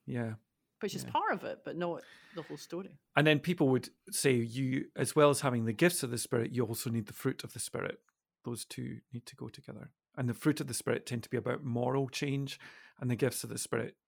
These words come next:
Speaker 1: tend to point to more, more towards supernatural phenomenon, and you need both.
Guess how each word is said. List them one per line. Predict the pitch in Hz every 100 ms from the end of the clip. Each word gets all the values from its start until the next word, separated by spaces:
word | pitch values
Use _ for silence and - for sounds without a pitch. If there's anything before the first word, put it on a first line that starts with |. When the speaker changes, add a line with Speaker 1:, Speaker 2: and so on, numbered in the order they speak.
| -
Speaker 1:
tend | 127 107
to |
point | - 120 165
to | 120
more, | 113 113 _ _ -
more | 120
towards | 113 - 104
supernatural | - 117 113 107 - - 120
phenomenon, | - 120 110 110 107 - _ _
and | -
you | 120
need | 117 104
both. | 117 113